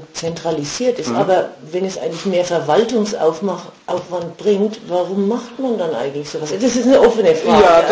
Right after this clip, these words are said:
Speaker 1: also
Speaker 2: ist eine sehr offene Frage.
Speaker 1: Ja,
Speaker 2: Ähm,
Speaker 1: also
Speaker 2: Sie können im Forum gern drüber <laughs> diskutieren.
Speaker 1: Ja, man redet doch schon seit Jahren davon, eben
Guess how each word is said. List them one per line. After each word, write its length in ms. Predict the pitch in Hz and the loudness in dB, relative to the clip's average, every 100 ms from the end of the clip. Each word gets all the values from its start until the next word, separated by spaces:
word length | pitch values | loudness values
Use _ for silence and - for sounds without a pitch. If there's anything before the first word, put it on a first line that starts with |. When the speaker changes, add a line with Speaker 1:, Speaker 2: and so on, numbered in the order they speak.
| 208 | 4
Speaker 1:
also 40 | 202 | 4
Speaker 2:
ist 100 | 185 | 4
eine 140 | 220 | 4
sehr 260 | 160 180 202 | 6 6 6
offene 280 | 143 143 123 | 4 2 -2
Frage. 600 | - 117 113 127 175 180 | 2 4 6 6 6 4
Speaker 1:
Ja, 200 | 151 151 | 6 6
Speaker 2:
Ähm, 220 | 156 165 | 4 0
Speaker 1:
also 120 | 139 | -4
Speaker 2:
Sie 120 | 180 175 | -2 2
können 220 | 175 185 | 2 2
im 80 | 151 | 2
Forum 340 | 185 175 175 | 4 4 2
gern 240 | 151 196 214 | 4 4 2
drüber 260 | 214 190 | 0 2
<laughs> 20 | |
diskutieren. 720 | 170 - - 220 208 - 233 - - - - 220 | 2 2 4 2 2 0 -2 -2 -8 -2 -2 0
Speaker 1:
Ja, 220 | 240 220 214 208 - - | -2 0 -2 -6 -14 -8
man 160 | 196 202 | 0 2
redet 340 | 208 220 247 | 4 2 2
doch 100 | 226 | -2
schon 200 | 233 214 | -4 -6
seit 200 | 214 202 | -6 -4
Jahren 240 | 175 175 233 | -2 0 0
davon, 440 | 247 233 220 226 | 0 -2 -2 -2
eben 560 | - 214 208 226 214 | -4 -4 -2 -2 -4